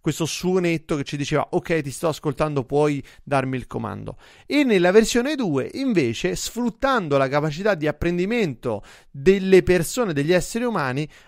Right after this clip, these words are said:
ha eliminato questo suono e l'ha sostituito, semmai, in un tempo superiore, quindi dandoti comunque la possibilità intanto di esprimere il comando,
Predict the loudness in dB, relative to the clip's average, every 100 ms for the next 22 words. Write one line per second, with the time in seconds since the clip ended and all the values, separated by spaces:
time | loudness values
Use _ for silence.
0 | _ 0 2 2 2 0 0 2 2 0
1 | 0 -4 -4 0 0 0 -6 -6 -4 -4
2 | -2 -6 -12 -4 0 0 0 -4 -4 -2
3 | -4 -4 -4 -4 -4 -4 -4 -4 0 0
4 | 0 -4 -8 -14 -16 -6 -2 0 0 0
5 | 0 -4 -4 -2 2 4 4 2 -2 2
6 | 2 2 -4 -2 0 0 2 2 2 -2
7 | -4 2 2 2 -2 -4 -2 -4 -4 -6
8 | -2 0 -2 -2 -4 -4 -4 -6